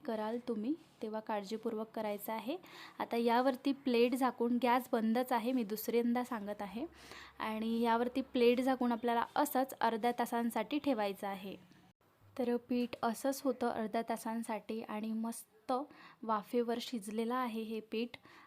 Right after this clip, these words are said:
आता एका भांड्यामध्ये काढून घेऊया आणि याला आपल्याला मळून घ्यायचं आहे. थोडंफार हे गार झालेलं आहे, पटापट आपल्याला हे पीठ एकसंध करत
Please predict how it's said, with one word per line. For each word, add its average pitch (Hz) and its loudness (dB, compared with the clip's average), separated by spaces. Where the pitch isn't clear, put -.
आता 226 -4
एका 233 -2
भांड्यामध्ये 226 0
काढून 240 0
घेऊया 254 2
आणि 226 -4
याला 233 -2
आपल्याला 226 -4
मळून 240 2
घ्यायचं 240 0
आहे. 214 -6
थोडंफार 240 0
हे 254 0
गार 240 0
झालेलं 233 -2
आहे, 247 -2
पटापट 247 0
आपल्याला 240 2
हे 233 -2
पीठ 240 -4
एकसंध 262 2
करत 262 -2